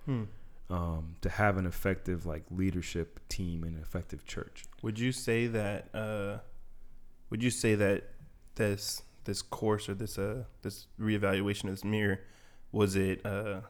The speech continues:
Speaker 1: uh, I guess two questions. One, was it difficult to do?
Speaker 2: Hmm.
Speaker 1: And then was it for your betterment, or does it, like, or is it, like, discouraging?
Speaker 2: Definitely difficult.
Speaker 1: Mm-hmm.
Speaker 2: One of the hardest experiences ever. Um, I told Patient,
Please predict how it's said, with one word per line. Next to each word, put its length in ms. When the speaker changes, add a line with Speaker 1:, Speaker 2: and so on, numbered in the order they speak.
Speaker 1:
uh, 100
I 80
guess 100
two 160
questions. 340
One, 320
was 160
it 140
difficult 520
to 80
do? 300
Speaker 2:
Hmm. 220
Speaker 1:
And 160
then 300
was 240
it 160
for 220
your 140
betterment, 500
or 120
does 220
it, 180
like, 140
or 100
is 100
it, 120
like, 120
discouraging? 600
Speaker 2:
Definitely 580
difficult. 640
Speaker 1:
Mm-hmm. 240
Speaker 2:
One 100
of 40
the 100
hardest 460
experiences 600
ever. 400
Um, 440
I 80
told 260
Patient, 420